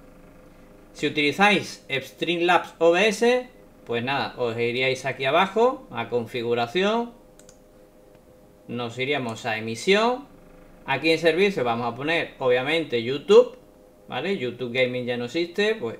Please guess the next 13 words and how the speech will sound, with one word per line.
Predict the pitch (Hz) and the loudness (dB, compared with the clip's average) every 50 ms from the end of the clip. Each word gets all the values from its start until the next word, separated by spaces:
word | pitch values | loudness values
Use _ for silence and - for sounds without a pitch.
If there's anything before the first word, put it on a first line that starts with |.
| - | -12
YouTube | - 123 113 131 139 135 - 196 226 226 - - - - - - - - - - - - - - - | -14 -10 -8 -8 -8 -4 -2 -2 -2 -2 -6 -18 -20 -20 -20 -20 -20 -20 -20 -20 -20 -20 -20 -16 -10
barra | 120 120 123 123 120 113 104 101 | -6 -2 -2 -2 -2 -4 -6 -8
YouTube | 117 110 101 123 123 120 | -8 -8 -8 -8 -4 0
Gaming. | 143 170 185 190 208 220 226 233 233 - - - - - - - - - - - - - - | 0 2 2 2 0 -2 -2 -4 -6 -10 -16 -20 -20 -20 -20 -20 -20 -20 -20 -20 -20 -10 -4
Luego | - 165 180 185 185 | 0 2 2 4 4
aquí, | 180 175 185 214 220 196 151 - - - | 4 4 4 2 2 2 0 -2 -4 -6
eh, | - 139 135 135 131 131 131 131 131 131 127 127 127 | -4 0 2 4 6 6 6 6 6 6 6 4 4
el | 123 | 2
servidor | - 151 139 135 143 175 190 | 0 -2 0 0 0 0 0
lo | 170 143 123 | 0 0 0
dejamos | 120 117 147 165 165 151 120 104 | 0 0 0 0 0 0 -2 -4
tal | - 131 123 135 - | -4 -4 -4 -2 0
cual, | 185 196 208 226 240 262 294 | 0 2 4 4 2 2 -2